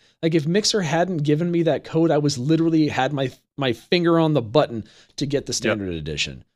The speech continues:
Speaker 1: That's what I was
Speaker 2: It,
Speaker 1: gonna do.
Speaker 2: s-, spend the sixty bucks, get the regular. Don't, I, I see no need. Like, the only thing I see that the hundred dollar and, like, a hundred and twenty dollar edition got people is that you could play it three days earlier.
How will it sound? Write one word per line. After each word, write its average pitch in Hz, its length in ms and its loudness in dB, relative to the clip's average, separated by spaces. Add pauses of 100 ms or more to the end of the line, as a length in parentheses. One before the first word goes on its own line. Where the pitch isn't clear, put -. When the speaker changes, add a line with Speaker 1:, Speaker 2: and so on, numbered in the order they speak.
(100)
Speaker 1:
That's 143 180 -2
what 139 80 -2
I 117 120 0
was 85 140 -4
Speaker 2:
It, - 40 -2
Speaker 1:
gonna 73 180 -6
do. - 240 -16
Speaker 2:
s-, - 200 -12 (140)
spend 151 320 -2
the 131 80 -2
sixty - 320 -6
bucks, 107 440 -2 (180)
get 131 140 -4
the 117 100 -4
regular. 92 460 -2
Don't, 98 260 -4 (680)
I, 131 200 -2
I 127 120 2
see 143 220 -4
no 120 260 4
need. 107 440 0 (280)
Like, 135 160 2
the 156 80 2
only 180 220 0
thing 151 260 -2
I 123 120 2
see 123 260 -4
that 113 180 -2
the 107 100 -2
hundred 117 260 0
dollar 113 340 4
and, 104 80 -2
like, 101 180 -6
a - 40 -14
hundred 113 280 -2
and 92 80 -8
twenty 107 280 -6
dollar 104 260 2
edition 98 420 -4
got 95 260 -4
people 123 360 -2
is 101 180 -4
that 104 140 0
you 107 100 -4
could - 160 -6
play 104 180 -2
it 98 100 -10
three 107 140 -6
days 101 200 -2
earlier. 117 580 0